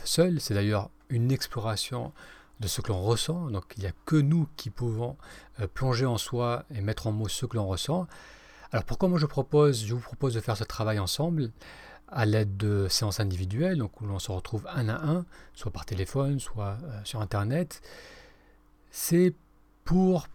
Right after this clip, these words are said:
vous permettre, euh, d'avoir un support, donc c'est-à-dire de, d'avoir quelqu'un qui vous aide à garder un ancrage dans le moment présent. Donc lorsqu'on commence à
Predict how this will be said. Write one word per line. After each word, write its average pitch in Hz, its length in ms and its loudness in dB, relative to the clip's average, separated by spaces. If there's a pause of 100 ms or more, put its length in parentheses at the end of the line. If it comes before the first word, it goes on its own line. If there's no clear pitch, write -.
vous 151 140 0
permettre, 151 800 0
euh, 113 640 -2
d'avoir 131 920 0
un 107 220 0
support, 165 640 2
donc 123 160 -4
c'est-à-dire 113 300 0
de, 110 180 0
d'avoir 113 240 -2
quelqu'un 156 300 0
qui 143 120 -6
vous 113 200 2
aide 143 80 4
à 113 80 2
garder 131 640 2 (400)
un 151 180 4
ancrage 156 640 0
dans 113 120 2
le 113 80 2
moment 110 200 2
présent. 95 380 -2 (1400)
Donc - 140 2
lorsqu'on 156 280 4
commence 160 360 2
à 120 80 2